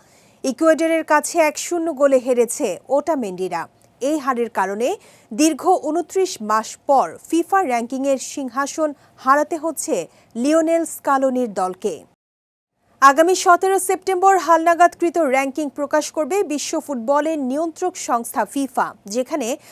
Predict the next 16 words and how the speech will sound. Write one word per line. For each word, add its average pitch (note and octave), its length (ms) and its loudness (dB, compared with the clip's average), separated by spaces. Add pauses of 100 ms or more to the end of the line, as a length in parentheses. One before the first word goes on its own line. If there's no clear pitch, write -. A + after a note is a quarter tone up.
(180)
স্পেনের F4+ 440 0
কাছে E4 200 2 (120)
দীর্ঘ D4+ 200 -4 (220)
আড়াই D#4 240 4 (120)
বছরের D4+ 400 -2 (100)
রাজত্বের C4+ 480 -2 (140)
শেষ F4+ 180 -4 (120)
হবে G#3+ 200 -2 (220)
আর্জেন্টিনার। G3+ 560 -6 (360)
সেপ্টেম্বরের D#4+ 720 0
র্যাঙ্কিংয়ের C4+ 540 0
হালনাগাদ C4 480 -2 (100)
হলে B3+ 200 2 (420)
স্পেন F#4+ 300 0 (120)
ও - 20 2 (140)
ফ্রান্সের C4+ 460 -2